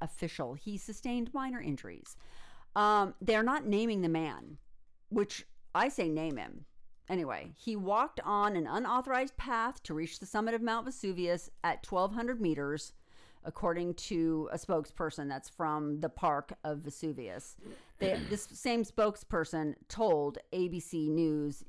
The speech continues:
U S that he believes the man went on an unmarked path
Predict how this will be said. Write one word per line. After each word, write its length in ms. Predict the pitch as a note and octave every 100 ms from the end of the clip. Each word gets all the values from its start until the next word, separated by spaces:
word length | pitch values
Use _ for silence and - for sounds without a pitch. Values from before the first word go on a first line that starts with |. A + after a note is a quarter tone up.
| -
U 300 | D#3 F3 D#3+
S 260 | C3 C#3+
that 160 | - C3+
he 120 | G3+
believes 360 | G3+ F3 D#3 -
the 80 | E3
man 360 | D#3 D3+ D3+
went 280 | D#3 D#3 C#3 -
on 280 | E3 D#3+ - -
an 100 | F3 F3+
unmarked 420 | A3 A#3+ B3+ -
path 380 | D4 A3 F3+